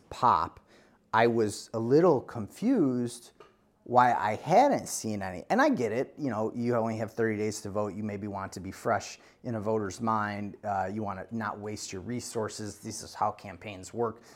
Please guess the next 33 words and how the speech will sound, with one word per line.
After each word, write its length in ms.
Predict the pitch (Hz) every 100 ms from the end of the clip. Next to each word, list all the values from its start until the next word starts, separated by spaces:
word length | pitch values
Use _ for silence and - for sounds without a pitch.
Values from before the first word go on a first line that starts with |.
| -
Why 160 | - 107
would 180 | 107 95
you 280 | 104 98 92 - _ _ _ -
why 140 | 127
would 160 | 120 104
you 80 | 113
do 120 | 113
your 140 | 110
main 320 | 107 110 110 101
push 500 | - - 117 - - - _
nine 300 | 117 113 113
months 260 | 101 101 -
out 160 | 87
from 180 | - 95
election, 680 | 95 95 98 - - 87 90 - - -
not, 320 | 127 82 - - -
you 140 | 107
know, 180 | 82 76 - - -
r-, 120 | - -
r-, 60 | 107
right 200 | 117 110 104
before 260 | 92 110
the 80 | 85
early 280 | 117 104 95
voting 400 | 101 123 95 92
starts? 480 | - 87 87 - - 110
Um, 320 | 107 92 92
but 340 | 127 101 - - _ - _ _ _ _ _ _ -
I 100 | 151
was 140 | 196
just 220 | 202 208 151
a 40 |
little 480 | 131 143 123 110